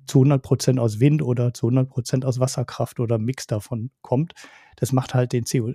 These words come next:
das reduziert den C O zwei Rucksack eines Automobil-, eines Akkus halt massiv. Auch Northvolt hat jetzt gesagt, „Na ja, müssen wir noch mal überlegen, ob wir die Fabrik, die zweite, nicht in den U S A aufbauen.“ Das wirkt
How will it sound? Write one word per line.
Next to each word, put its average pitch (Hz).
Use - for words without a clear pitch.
das 123
reduziert 123
den 113
C 127
O 113
zwei 113
Rucksack -
eines 120
Automobil-, 123
eines 131
Akkus 117
halt 117
massiv. 110
Auch 135
Northvolt 156
hat 208
jetzt 202
gesagt, 208
„Na 147
ja, 208
müssen 175
wir 170
noch 143
mal 135
überlegen, 147
ob -
wir 160
die 170
Fabrik, 170
die 151
zweite, 160
nicht 175
in 202
den 214
U 220
S 214
A 175
aufbauen.“ 117
Das -
wirkt 117